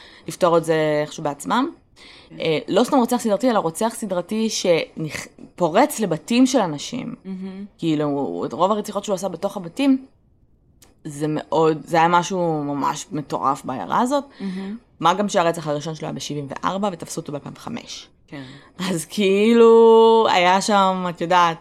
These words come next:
Speaker 2: היה לו זמן.
Speaker 1: היה לו המון זמן, והיה, הם חיו תחת פחד מאוד גדול הרבה מאוד זמן.
Speaker 2: כן.
Speaker 1: אמ, מה שקרה זה שבשנת שבעים וארבע, איפשהו בתחילת שבעים וארבע, אמ,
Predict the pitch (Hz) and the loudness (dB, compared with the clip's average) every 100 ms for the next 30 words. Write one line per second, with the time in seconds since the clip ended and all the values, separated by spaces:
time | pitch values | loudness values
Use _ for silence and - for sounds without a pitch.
0 | - 160 165 160 151 147 135 131 131 - | -6 0 2 0 -4 -8 -8 -10 -12 -18
1 | _ _ _ - 185 170 175 165 151 170 | _ _ _ -8 0 2 2 2 0 0
2 | 208 220 226 233 226 196 170 160 156 156 | 0 2 4 4 2 2 2 4 4 2
3 | 151 156 - 156 147 151 160 143 156 147 | 0 -2 -2 -2 -2 -6 -10 -8 -10 -8
4 | 147 147 143 143 147 147 139 143 139 127 | -8 -6 -6 -6 -6 -6 -8 -10 -10 -10
5 | 147 190 160 - _ _ _ _ _ 143 | -6 -4 -4 -8 _ _ _ _ _ -20
6 | 139 147 147 147 143 139 139 143 139 135 | -12 -8 -6 -4 -4 -4 -4 -2 -2 -4
7 | - _ - _ - 226 247 269 233 247 | -6 _ -20 _ 0 2 2 0 2 4
8 | 247 226 208 165 143 151 - 170 - 156 | 4 2 -2 -6 -8 -8 -8 -10 -10 -10
9 | 135 - - - 240 294 240 - - - | -10 -10 -8 -6 -2 -2 -4 -8 -18 -14
10 | 151 147 151 202 214 220 247 262 359 415 | -10 -10 -8 -6 -4 -2 -2 -2 -4 -8
11 | _ _ _ _ _ - | _ _ _ _ _ -8